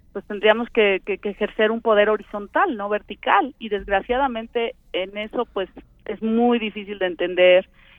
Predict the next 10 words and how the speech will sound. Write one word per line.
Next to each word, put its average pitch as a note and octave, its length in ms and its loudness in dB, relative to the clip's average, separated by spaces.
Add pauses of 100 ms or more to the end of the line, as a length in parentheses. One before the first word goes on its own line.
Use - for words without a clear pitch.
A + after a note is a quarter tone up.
(120)
es F#3+ 160 -4 (220)
muy A#3+ 240 4
difícil G#3 560 -8 (200)
de F#3+ 300 4
ejercer G#3 640 2
ese A3 200 0
tipo G#3 280 -4
de G3 100 0
poder F#3 320 2
horizontal, F3+ 680 0